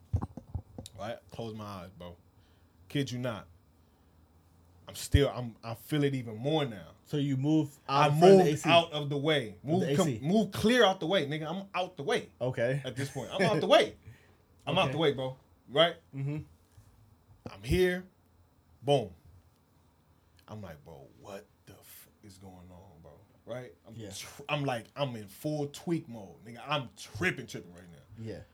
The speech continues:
Speaker 1: Holding it together, but I'm like, "Nigga, what is going on?
Speaker 2: The
Speaker 1: Like, I
Speaker 2: fuck
Speaker 1: need
Speaker 2: is
Speaker 1: to go
Speaker 2: happening?
Speaker 1: home, nigga."
Speaker 2: Yeah.
Speaker 1: You know what I'm saying? Like, these niggas is crazy. You know what I'm saying?
Speaker 2: Mm-hmm.
Speaker 1: But I open my eyes, and here I am, still feeling this shit.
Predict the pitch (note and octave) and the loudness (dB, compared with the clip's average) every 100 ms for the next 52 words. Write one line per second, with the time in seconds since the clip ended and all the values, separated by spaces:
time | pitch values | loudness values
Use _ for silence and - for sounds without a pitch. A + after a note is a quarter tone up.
0 | _ - G3 F3+ D3+ D#3 E3 A#2+ A2 C#3 | _ 2 4 4 -2 0 -2 -2 -4 -4
1 | C#3+ C3+ B2+ D#3 D3 C3+ D3 G3+ G3 E3 | 0 -2 0 -2 -2 0 8 10 10 6
2 | D#3+ C3+ F3+ E3+ D3+ E3 D3+ B2 A#2+ C#3 | 0 4 4 4 2 2 2 0 -4 -2
3 | C3 C#3+ D#3+ D3 B2+ E3 E3+ A#2 G2 C#3+ | -2 0 2 2 4 4 4 2 -6 -4
4 | D#3+ D#3+ C3 A#2 G2 - C3+ E3 D#3 D#3 | -4 -6 -8 -10 -10 -10 -2 0 0 -2
5 | E3+ D#3+ C#3 B2+ G#3+ E3 F3+ D3 A#2+ - | 0 2 2 4 2 2 0 -2 -2 0
6 | E3 - - - E3 E3+ F3 F3+ F#3+ G3 | -2 -4 -20 -4 -2 -2 -4 -6 -8 -8
7 | C3+ C#3+ D3+ G#3 G3+ - - - A2+ D3 | -6 -4 0 4 4 2 -14 -12 -6 -6
8 | C#3 C3+ C3 C#3 E3 C#3+ C3+ - - - | -6 -6 -6 -4 -4 -4 -8 -12 -16 -20
9 | - G#2+ A#2+ C3+ C3+ D3 C#3 G#2 - - | -18 -14 -8 -6 -4 -4 -4 -8 -16 -20
10 | - C3 B2+ C#3+ C3+ A2+ - - | -14 -14 -10 -10 -8 -10 -16 -18